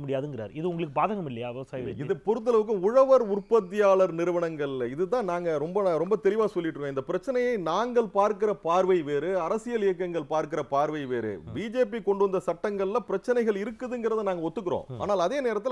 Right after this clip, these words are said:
Speaker 2: நாங்க கேட்டது ஒண்ணு, அவங்க கொண்டு வந்தது ஒண்ணுங்கிறதையும் ஒத்துக்கிறோம்.
Speaker 1: ம்.
Speaker 2: நாங்கள் சொல்வது உழவர் உற்பத்தியாளர் நிறுவனங்களை மையப்படுத்தினால் மட்டும்தான் இந்த கான்ட்ராக்ட் ஃபார்மிங் ஆக்டை வந்து எக்ஸிக்யூட் பண்ண முடியும்.
Speaker 1: ம்.
Speaker 2: முப்பத்தாறு மூட்டை நெல்லை நான் உற்பத்தி பண்ணிட்டு, ஒரு குறு விவசாயி உற்பத்தி பண்ணிட்டு, மயிலாடுதுறைக்கு அருகில் இருக்கக்கூடிய மேமாத்தூர்ல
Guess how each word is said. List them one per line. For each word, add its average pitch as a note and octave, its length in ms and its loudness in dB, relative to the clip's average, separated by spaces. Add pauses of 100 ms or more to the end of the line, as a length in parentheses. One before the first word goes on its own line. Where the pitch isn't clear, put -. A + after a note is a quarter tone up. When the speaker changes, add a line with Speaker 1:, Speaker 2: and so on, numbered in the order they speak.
Speaker 2:
நாங்க G3 300 -2
கேட்டது B3+ 480 0
ஒண்ணு, A3+ 40 -8
அவங்க A#3 220 -2
கொண்டு A3+ 240 -4
வந்தது A3 260 0
ஒண்ணுங்கிறதையும் A#3 580 -2
ஒத்துக்கிறோம். F#3+ 300 0 (100)
Speaker 1:
ம். C3 60 -10 (220)
Speaker 2:
நாங்கள் A#3 420 2
சொல்வது D#4 520 2 (160)
உழவர் D#4 360 4
உற்பத்தியாளர் C4+ 680 2
நிறுவனங்களை A#3+ 600 2
மையப்படுத்தினால் A#3+ 960 0
மட்டும்தான் A#3+ 580 -2
இந்த B3 140 -4
கான்ட்ராக்ட் A#3+ 480 -4
ஃபார்மிங் A3 320 -2
ஆக்டை G#3 160 -6
வந்து A#3+ 180 -4
எக்ஸிக்யூட் A3+ 320 -8
பண்ண G#3+ 180 -2
முடியும். C#3+ 340 -4
Speaker 1:
ம். B2+ 40 -14 (240)
Speaker 2:
முப்பத்தாறு B3+ 640 6
மூட்டை C#4 300 2
நெல்லை C4+ 300 4
நான் B3+ 200 4
உற்பத்தி A#3+ 360 -2
பண்ணிட்டு, G3 440 0
ஒரு G#3+ 140 -2
குறு C4+ 180 -2
விவசாயி B3 340 4
உற்பத்தி G#3+ 360 0
பண்ணிட்டு, F#3 440 -2
மயிலாடுதுறைக்கு A#3 640 4
அருகில் B3 240 -2
இருக்கக்கூடிய G#3 360 -2
மேமாத்தூர்ல G#3 680 2